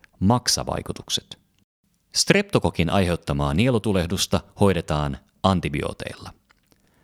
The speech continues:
Streptokokki A:n aiheuttaman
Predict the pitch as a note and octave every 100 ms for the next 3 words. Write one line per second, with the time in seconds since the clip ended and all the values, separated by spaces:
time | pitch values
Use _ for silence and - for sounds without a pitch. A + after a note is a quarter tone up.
0 | _ - - - A3 - - F#2+ - -
1 | - C#3 A2 C#2+ C2 C2 - - G#2 F#2+
2 | F2 - E2+ D#2+